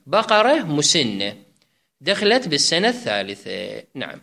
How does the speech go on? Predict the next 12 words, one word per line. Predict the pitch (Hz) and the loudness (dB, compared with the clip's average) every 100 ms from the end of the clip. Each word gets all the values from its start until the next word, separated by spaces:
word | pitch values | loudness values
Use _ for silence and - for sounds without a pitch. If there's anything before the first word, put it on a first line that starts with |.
| _ _ _ _ _ _ _ _ - | _ _ _ _ _ _ _ _ -2
وفيما | 190 214 233 233 220 226 | 2 4 4 4 6 6
زاد | 202 254 294 233 185 | 6 6 6 6 4
على | 165 185 180 165 - | 2 4 4 2 2
أربعين | 170 160 139 135 156 214 220 220 220 - | 2 2 2 2 2 4 4 4 2 2
يعد | 151 135 190 151 | 2 4 2 2
بثلاثين | 131 147 147 135 131 135 135 190 214 220 208 156 | 0 0 2 2 2 0 0 2 4 4 2 2
أو | 160 143 | 4 4
أربعين | 135 147 123 139 135 156 113 101 - _ _ _ | 4 2 2 0 2 0 -2 -6 -12 _ _ _
على | 208 262 214 | 0 2 2
التفصيل | - 175 151 - 220 254 269 | 2 -2 -2 0 0 2 2
المتقدم، | 247 202 160 - 139 123 123 120 117 117 | 2 2 0 0 -2 0 0 0 0 0
يعني | 147 202 165 123 101 | 2 2 2 0 -4